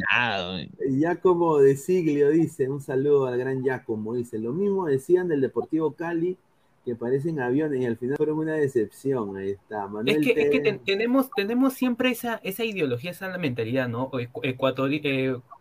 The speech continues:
Speaker 3: fu-, eh, equipo ecuatoriano, equipo brasileño, tiene carrileros a los costados, que eso, eso sí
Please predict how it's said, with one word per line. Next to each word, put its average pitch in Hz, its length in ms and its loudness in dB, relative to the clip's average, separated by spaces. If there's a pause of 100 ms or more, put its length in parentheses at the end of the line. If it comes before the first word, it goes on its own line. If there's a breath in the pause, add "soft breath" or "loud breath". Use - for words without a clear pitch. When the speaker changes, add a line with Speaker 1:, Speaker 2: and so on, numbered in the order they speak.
Speaker 3:
fu-, - 160 -6
eh, 131 380 0
equipo 147 300 -2
ecuatoriano, 160 580 -2
equipo 160 300 -4
brasileño, 147 560 -2
tiene 156 240 -2
carrileros 123 560 -2
a 110 80 -4
los 104 100 -8
costados, 98 420 -6 (380)
que 120 140 0
eso, 131 260 -2 (120)
eso 127 200 -4
sí 123 240 -8